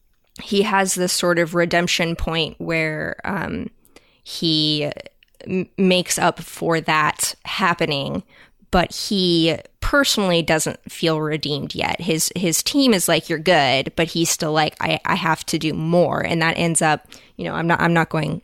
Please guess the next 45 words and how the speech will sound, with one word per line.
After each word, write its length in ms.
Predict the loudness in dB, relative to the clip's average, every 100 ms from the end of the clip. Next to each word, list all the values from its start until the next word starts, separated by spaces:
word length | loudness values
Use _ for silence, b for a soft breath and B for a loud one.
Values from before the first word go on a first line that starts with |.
| -8
to 120 | -2
go 160 | 2 4
into 260 | 2 -2 -2
spoilers 500 | -2 0 0 -2 -2
for 180 | -4 -6 _ -20
that 360 | -10 -2 0 0
so 140 | 0
much 380 | 0 -2 -2 -2
because 420 | -4 -6 -2 -2 0
<laughs> 40 | 0
it's, 200 | 0 2
like, 280 | 0 0 -12 B B B
forty 460 | -8 2 4 6 4
chapters 480 | 4 2 2 2 4
of 80 |
stuff, 480 | 2 2 4 6 4 2 B
<laughs> 200 | B B
or, 160 | 2 4
like, 160 | 4
a 60 | 2
hundred 340 | 0 0 -2
and 100 | -4 -6
forty 180 | -6
chapters. 260 | -4 -6 B B B
Um, 260 | B 4 6
but 120 | 4
anyways, 440 | 6 6 8 6 2 0
he 220 | 0 2
has 260 | 4 2 2
another 340 | 2 4 4 2
moment 320 | 2 0 0
where 160 | 2 2
it's 200 | 0 0
more 340 | 2 2 2
about 320 | 0 -2 -2
his, 300 | 0 -2 -2 -2
his 220 | 0 0 0
own 240 | 2 4
redemption 540 | 2 2 2 2 0 0
from 180 | -2
his 160 | -2 -2 -4
own 200 | -4 -2
point 260 | -2 -2
of 80 | -6
view. 180 | -4 -4